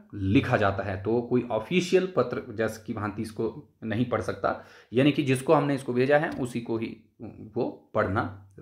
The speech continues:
होता है। ठीक है, वही उसको खोलता है। इसके अंत में प्रेषक आपका क्या लिखता है? प्रेषक, प्रेषक यानी कि भेजने वाला,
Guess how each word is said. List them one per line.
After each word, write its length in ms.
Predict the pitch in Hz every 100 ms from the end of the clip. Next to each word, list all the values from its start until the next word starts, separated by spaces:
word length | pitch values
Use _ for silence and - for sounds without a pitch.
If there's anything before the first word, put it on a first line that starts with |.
| - _
होता 180 | 120 104
है। 180 | 85 - - _ _ _ _ _ _ _ _ _
ठीक 140 | 151
है, 160 | 127 104
वही 160 | 120
उसको 220 | 113 -
खोलता 320 | 117 110 92 82
है। 180 | - _ - - - - - _
इसके 240 | 180 -
अंत 280 | 180 180 196
में 200 | 185 190
प्रेषक 320 | 156 139 143 - - -
आपका 360 | 123 127 - 104 - - _ _
क्या 100 | 120
लिखता 280 | 135 139 131
है? 220 | 131 123
प्रेषक, 300 | - 120 170
प्रेषक 320 | - 123 120
यानी 160 | 120 123
कि 80 |
भेजने 320 | 131 98 110 123
वाला, 300 | 110 123